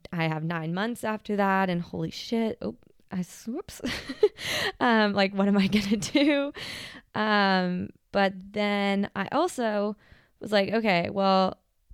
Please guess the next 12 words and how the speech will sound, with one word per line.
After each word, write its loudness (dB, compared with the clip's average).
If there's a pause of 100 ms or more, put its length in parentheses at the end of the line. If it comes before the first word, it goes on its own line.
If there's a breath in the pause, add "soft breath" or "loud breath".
(400)
when -2
I -2
came -2
in 0
here, 2
they 0
were 2
not 2
even -2
confident -2
they 0
could -2